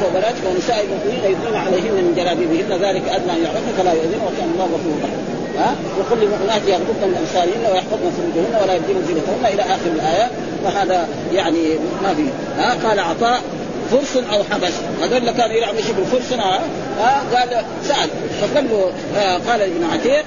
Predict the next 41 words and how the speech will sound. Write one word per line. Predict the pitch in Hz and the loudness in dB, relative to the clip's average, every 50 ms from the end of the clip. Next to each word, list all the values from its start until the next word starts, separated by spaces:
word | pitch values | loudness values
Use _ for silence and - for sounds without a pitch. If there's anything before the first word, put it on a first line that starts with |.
| - - | -2 -4
"الحبش." | 214 185 - - 180 170 160 156 151 - - - - - - - - - - 156 | -4 -4 -2 -2 -2 0 2 2 0 0 -2 -4 -4 -4 -4 -4 -4 -4 -2 0
لأن | 175 196 - 214 | 0 0 0 0
الفرس | 190 - 277 240 - 202 | 0 0 0 0 2 2
في | 220 | 2
ذلك | 240 247 247 - 247 | 2 2 2 0 -2
الوقت | 247 254 - - 269 | -2 -2 -2 -2 0
ما | 302 285 285 247 | 2 2 2 2
أسلم. | - 214 160 151 147 139 - - - - 147 143 - - - - - - - - 196 | 0 -2 -2 -2 -2 -4 -4 -4 -4 -4 -4 -4 -6 -6 -6 -6 -6 -6 -4 -2 -2
متى | 247 247 254 247 240 226 208 202 185 185 190 190 180 - - 190 180 - 196 | 0 2 4 4 4 4 2 -2 0 0 0 0 0 0 0 0 0 0 0
الإسلام | 190 175 - - 220 214 196 | 0 0 0 0 0 0 0
دخل | - - - 196 - - | 0 0 0 0 0 0
في | 190 | 0
بلاد | 170 - - 180 165 | 0 2 0 0 0
الفرس؟ | 170 - - 233 262 233 226 | 0 0 0 0 0 2 0
في | 240 | 0
عهد | 233 240 254 247 208 226 | 0 2 0 0 0 0
عمر | - 262 262 233 | 0 0 0 0
بن | - 180 | 0 0
الخطاب | 175 - 190 175 - 226 214 156 165 165 - | -2 -2 -2 -2 0 0 0 0 0 -2 -2
رضي | 160 156 | -2 -2
الله | 160 180 165 151 151 - | 0 0 0 0 0 -2
تعالى | 147 - 147 147 | 0 -2 0 0
عنه. | 143 135 - 139 - - - - - - - - - - - - - | 0 -2 -2 -4 -4 -4 -4 -4 -6 -6 -6 -6 -6 -6 -4 -4 -2
ها؟ | 185 233 - - - - 226 | -2 -2 -2 -4 -6 -4 -2
فلذلك | 214 190 170 156 170 202 254 269 285 226 | 0 0 0 2 4 2 2 2 0 0
فرس | - 254 247 247 226 - - 220 208 - - 214 180 | 2 2 2 2 0 -2 -4 -4 -4 -4 -2 0 0
هذا. | 170 202 233 262 226 196 185 214 | 2 2 0 0 -2 -2 -2 0
ومين | 247 311 339 285 | 0 2 2 0
هذا | 277 269 247 | 0 0 -2
اللي | 233 233 208 | -2 0 0
قال؟ | 190 208 233 240 240 226 - | 0 2 0 0 0 0 -2
قال | 233 233 233 214 | 0 0 0 0
لي | 214 208 196 214 | 0 0 0 0
ابن | 202 185 190 | 0 0 -2
عتيق. | 175 170 165 - 170 139 - - - - - - - - - | -2 -2 0 0 0 0 -2 -4 -6 -6 -4 -6 -4 -2 -2
يقول | 208 247 277 302 294 | 0 2 2 2 2
الصحيح | 269 226 - 247 - 254 294 285 247 | 2 2 -2 -2 0 0 0 0 2
أن | 247 240 | 2 2
ال-، | 220 202 180 - | 2 2 2 0
آه، | 214 | 0
آه، | 233 214 196 - 180 185 - 254 247 226 202 190 - - - 165 - 190 185 - 190 185 | 0 0 0 -2 -2 0 2 0 0 2 0 -2 -2 -2 -4 -2 0 0 0 2 0 0